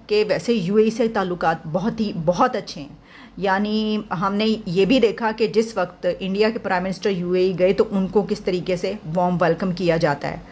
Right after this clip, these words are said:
और वहाँ पर बाकायदा जो है, वो एक मंदिर भी बहुत बड़ा उसके लिए वो भी बनाया गया। उसकी भी खबरें काफ़ी दूर दूर तक फैलती रहीं। और इसी तरीके से Saudi Arabia के ताल्लुकात भी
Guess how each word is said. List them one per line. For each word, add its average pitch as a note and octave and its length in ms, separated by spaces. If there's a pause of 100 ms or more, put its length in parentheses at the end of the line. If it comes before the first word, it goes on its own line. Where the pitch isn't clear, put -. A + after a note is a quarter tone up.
(320)
और F#3+ 140
वहाँ G#3+ 320
पर G#3 120
बाकायदा F#3 500
जो F#3 120
है, F3+ 200
वो E3 260
एक F3+ 200 (200)
मंदिर G3 360
भी G3+ 300 (140)
बहुत F3+ 320
बड़ा E3 340
उसके F#3 260
लिए F3+ 280 (180)
वो F3+ 80
भी G3 120
बनाया D3+ 380
गया। D3+ 140
उसकी A3 220
भी G#3+ 80
खबरें G#3+ 380 (320)
काफ़ी A3 260
दूर G3 240
दूर F#3 180
तक A3+ 240
फैलती E3 420
रहीं। - 180 (100)
और G3+ 160
इसी A3+ 220
तरीके A3+ 360
से B3+ 280 (240)
Saudi A#3+ 380
Arabia A#3+ 360
के A3+ 120
ताल्लुकात F#3 500
भी G3 220